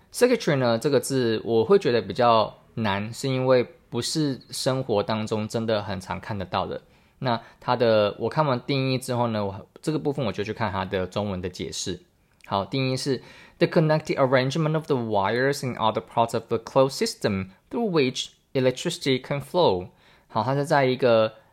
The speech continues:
一个连接系统，就是一个，应该是说的wire，就是那个电线。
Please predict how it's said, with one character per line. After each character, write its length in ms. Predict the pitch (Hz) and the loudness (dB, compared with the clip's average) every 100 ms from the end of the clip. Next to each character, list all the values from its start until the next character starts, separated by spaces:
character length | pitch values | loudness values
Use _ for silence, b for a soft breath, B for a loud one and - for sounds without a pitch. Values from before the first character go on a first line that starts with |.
| _ _ | _ _
一 60 | |
个 120 | 135 131 | 2 4
连 240 | 110 110 | 4 2
接 180 | 120 120 | 0 0
系 240 | - 131 | 0 -4
统， 280 | 107 98 85 110 | -4 -6 -8 -8
就 100 | 123 | -4
是 120 | 123 | -2
一 40 | |
个， 320 | 123 113 101 - _ - | 0 2 0 -4 _ -10
应 100 | 156 | -2
该 100 | 151 | 0
是 80 | |
说 180 | 147 147 | 0 0
的 100 | 139 | 0
wire， 380 | 107 98 104 101 | 0 2 2 2
就 120 | 101 | -2
是 100 | 113 | -6
那 80 | 113 | -6
个 240 | 104 95 92 - | -2 -2 -4 -4
电 180 | 123 110 | -2 -2
线。 300 | - 110 | -2 -4